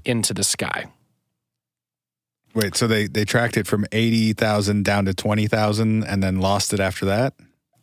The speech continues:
Speaker 1: And then it, and then it either, it did one or the other. It either went down or went all the way up, but they lost it after that jump.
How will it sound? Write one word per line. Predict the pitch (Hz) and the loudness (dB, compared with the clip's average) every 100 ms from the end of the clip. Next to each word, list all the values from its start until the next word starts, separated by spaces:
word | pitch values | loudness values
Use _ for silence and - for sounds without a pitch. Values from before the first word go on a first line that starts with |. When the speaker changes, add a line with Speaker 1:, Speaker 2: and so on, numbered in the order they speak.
| - | -2
Speaker 1:
And | 147 | 2
then | 151 143 | 4 2
it, | 139 - | 0 0
and | 147 | 2
then | 151 143 | 2 2
it | 131 | 2
either, | 143 135 127 110 - | 2 2 2 0 -4
it | 139 117 | -4 0
did | 131 | 0
one | 113 131 | 2 2
or | 120 | 2
the | 117 | 2
other. | 104 101 | 2 2
It | |
either | 107 107 | 2 2
went | 110 | 2
down | 110 135 131 | 2 2 2
or | |
went | 117 113 | 2 2
all | 113 | 2
the | |
way | 110 110 | 4 4
up, | 117 | 2
but | 113 | 2
they | 110 | 0
lost | 101 110 104 - | 2 2 2 0
it | 101 | -2
after | 101 - 101 | -2 -2 -2
that | 101 92 | -2 -2
jump. | 95 98 78 | -4 -4 -6